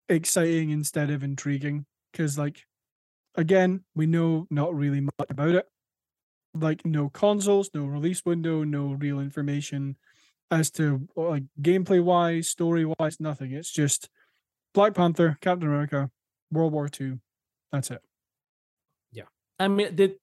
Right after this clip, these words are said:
Speaker 2: I think there could be a lot of potential there, especially with Amy Hennig, you know,
Speaker 1: Oh, yeah, I
Speaker 2: behind,
Speaker 1: mean, there is.
Speaker 2: behind the story. Like, the story could be a really great story. I'm looking forward to seeing what the story is. You know, I just,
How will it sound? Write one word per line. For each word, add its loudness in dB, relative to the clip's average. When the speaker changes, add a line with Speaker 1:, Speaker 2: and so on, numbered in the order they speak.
Speaker 2:
I -6
think -2
there -4
could 0
be 0
a 2
lot 2
of -4
potential -6
there, -2
especially -4
with -6
Amy -2
Hennig, -4
you -8
know, -6
Speaker 1:
Oh, 6
yeah, 8
I 6
Speaker 2:
behind, 6
Speaker 1:
mean, 6
there 8
is. 2
Speaker 2:
behind 0
the 0
story. 0
Like, -10
the -16
story 2
could 0
be 2
a 2
really 4
great -4
story. -4
I'm -8
looking -4
forward 0
to -2
seeing -4
what -6
the -20
story -2
is. -6
You -2
know, -4
I -4
just, -6